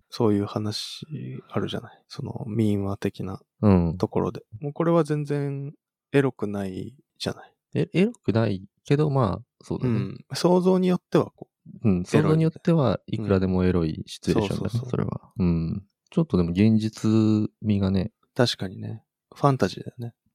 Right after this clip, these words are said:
Speaker 2: ファンタジーだね。
Speaker 1: うん。じゃあちょっともうちょっと現実味のあるやついってみようか。
Speaker 2: はい、はい。
Speaker 1: いやー、先輩、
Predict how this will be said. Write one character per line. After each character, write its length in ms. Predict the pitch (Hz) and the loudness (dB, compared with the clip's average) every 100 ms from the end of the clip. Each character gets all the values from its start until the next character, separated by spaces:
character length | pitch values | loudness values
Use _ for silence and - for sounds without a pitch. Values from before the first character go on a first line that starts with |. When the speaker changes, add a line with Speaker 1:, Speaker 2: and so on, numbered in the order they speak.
| _ - | _ -2
Speaker 2:
フ 80 | |
ァ 100 | 117 | 0
ン 80 | 107 | 0
タ 100 | - | -2
ジ 160 | - - | -6 -8
ー 120 | - | -10
だ 80 | - | -4
ね。 140 | 104 | 0
Speaker 1:
う 60 | 110 | 0
ん。 480 | 107 98 95 101 113 _ _ | 0 -4 -12 -18 -20 _ _
じ 100 | - 117 | -6 -2
ゃ 140 | 107 | -2
あ 60 | 107 | -4
ち 60 | |
ょ 20 | - | -10
っ 40 | |
と 100 | - | -4
も 240 | 107 139 156 | 0 0 0
う 40 | |
ち 100 | - | -4
ょ 20 | - | -6
っ 40 | |
と 80 | - | 0
現 240 | 107 113 123 | 2 2 0
実 280 | 123 - 131 | -4 -2 0
味 100 | 127 | 0
の 180 | 127 127 | 0 0
あ 40 | |
る 140 | 117 - _ _ _ - | -2 -4 _ _ _ -18
や 80 | - | -18
つ 80 | - | -16
い 20 | |
っ 20 | |
て 100 | - | -8
み 60 | 98 | -6
よ 60 | 101 | -6
う 20 | |
か。 120 | - | -6
Speaker 2:
は 440 | - - 123 117 | -8 -4 2 2
い、 80 | 95 - | 2 -2
は 180 | - 92 | 2 2
い。 140 | 80 _ _ _ _ _ - | 0 _ _ _ _ _ -4
Speaker 1:
い 60 | |
や 260 | 120 117 117 | -2 0 -2
ー、 40 | |
先 220 | - 123 120 | -2 -6 0
輩、 460 | 135 123 117 101 | 2 4 2 -4